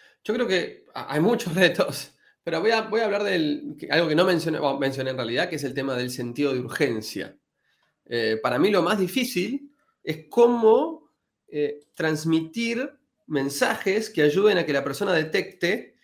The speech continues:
qué tan urgente es lo que tú resuelves y lo que tú vas a generarle a la empresa. Si no logras generarle sentido de urgencia, la persona está con tantos temas en la cabeza,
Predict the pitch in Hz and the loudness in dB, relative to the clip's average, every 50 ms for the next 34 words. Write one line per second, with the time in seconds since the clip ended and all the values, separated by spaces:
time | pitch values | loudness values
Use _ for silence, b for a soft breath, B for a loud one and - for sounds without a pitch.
0 | _ _ _ _ _ _ - - 220 220 226 226 226 220 208 180 - - 233 226 | _ _ _ _ _ _ -4 -2 -2 2 2 6 6 6 6 6 4 4 6 6
1 | 220 214 220 185 185 185 185 202 233 269 - - - - _ _ _ _ _ _ | 6 6 4 0 0 2 2 0 0 -2 -4 -6 -10 -14 _ _ _ _ _ _
2 | - 143 143 143 139 139 143 180 175 175 165 165 - 170 170 175 175 170 - 139 | -2 0 0 2 2 2 2 2 2 2 2 0 2 0 2 2 0 0 0 -2
3 | 123 120 - 127 123 - 180 175 180 180 175 - - - - b b b b 165 | -4 -4 -4 -6 -4 0 0 0 0 0 -4 -10 -18 -20 -20 b b b b 0
4 | 143 151 147 160 143 - 147 127 127 127 135 143 156 156 165 185 190 b b b | 0 0 0 0 -4 -2 -4 -2 0 2 2 2 2 0 -2 -4 -4 b b b
5 | b b - 117 117 117 113 113 120 113 107 - - - - _ _ _ _ _ | b b -8 -4 -2 -2 -2 -2 -4 -6 -6 -6 -10 -14 -16 _ _ _ _ _
6 | _ _ _ _ _ _ - - - 139 151 240 302 294 262 240 214 175 147 123 | _ _ _ _ _ _ -8 0 2 4 4 6 6 6 6 6 6 4 2 -2
7 | 123 - - - 143 131 131 143 170 190 185 - 147 131 139 180 180 156 - - | -4 -8 -10 -6 -4 -2 -2 0 0 -2 -2 -4 -4 -2 0 0 0 0 -2 0
8 | - 180 190 220 220 240 208 165 147 143 143 156 151 226 220 190 - 190 165 147 | 0 0 0 0 0 2 2 2 2 0 -2 -2 -2 0 0 0 0 0 -2 0
9 | 127 113 117 117 - _ - - 294 302 320 311 311 294 269 247 - - 240 226 | -2 -6 -6 -8 -12 _ 2 2 4 4 6 4 4 4 2 0 0 0 0 0
10 | 202 - 180 160 151 151 143 143 135 - - 104 - - | 2 2 2 2 2 2 2 0 0 -2 -6 -8 -8 -8